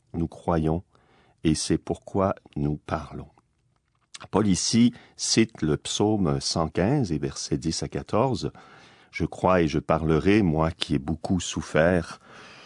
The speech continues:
moi qui ai dit dans mon trouble, l'homme n'est que mensonge. Comment rendrai-je au Seigneur tout le bien qu'il m'a fait ?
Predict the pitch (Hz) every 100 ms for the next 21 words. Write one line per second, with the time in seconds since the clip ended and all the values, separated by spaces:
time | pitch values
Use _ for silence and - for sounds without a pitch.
0 | - 85 90 92 - 76 104 85 80 73
1 | 71 - 107 82 73 - 80 90 85 76
2 | - 78 76 71 - 82 71 71 - -
3 | _ - _ _ - 80 78 80 73 80
4 | 80 80 - 78 80 82 - - 78 69
5 | 73 90 101 - 73 147 73 - 127